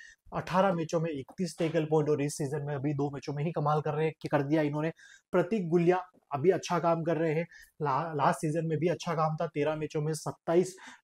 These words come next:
टैकल पॉइंट, तो कस-, कहीं ना कहीं मस्ट पिक प्लेयर बन जाते हैं। फिर बात आती है सौरभ नांदल की, इक्कीस मैचों में उनपचास टैकल पॉइंट हैं इनके नाम। फिर यहाँ से हम बात करें नितिन रावल के बारे में, बाईस मैचों में पैंतीस टैकल पॉइंट, तो भैया काम तो इनका भी अच्छा है,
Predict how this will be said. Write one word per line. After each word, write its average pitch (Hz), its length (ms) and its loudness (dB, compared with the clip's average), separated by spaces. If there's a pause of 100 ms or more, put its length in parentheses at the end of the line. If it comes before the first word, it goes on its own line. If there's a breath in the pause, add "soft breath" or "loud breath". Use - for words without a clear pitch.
(100)
टैकल 170 300 8
पॉइंट, 165 320 2
तो 175 60 -2
कस-, 147 280 -2
कहीं 156 160 0
ना 160 80 -4
कहीं 160 140 0
मस्ट 127 280 -8
पिक 180 120 2
प्लेयर 170 180 0
बन 156 180 2
जाते 156 260 4
हैं। 165 200 0 (320 loud breath)
फिर 190 140 12
बात 160 240 2
आती 156 280 -2
है 165 100 0
सौरभ 139 460 0
नांदल 127 540 0
की, 175 240 0 (300 loud breath)
इक्कीस 190 400 -2
मैचों 165 260 -2
में 160 140 -2 (160)
उनपचास 156 680 -2
टैकल 160 380 -2
पॉइंट 160 260 -4
हैं 160 140 -2
इनके 156 260 0
नाम। 151 240 0 (360 loud breath)
फिर 175 140 8
यहाँ 160 240 4
से 175 120 0
हम 156 100 0
बात 147 240 2
करें 156 160 2
नितिन 135 460 -2
रावल 165 280 2
के 165 120 -4
बारे 156 280 -4
में, 160 100 -4 (320 loud breath)
बाईस 175 340 4
मैचों 160 260 0
में 165 120 0
पैंतीस 156 460 -2
टैकल 165 280 4
पॉइंट, 156 260 2
तो 147 80 0
भैया 139 180 0
काम 127 320 -4
तो 135 60 -4
इनका 120 260 -6
भी 160 120 -2
अच्छा 165 260 -2
है, 160 60 2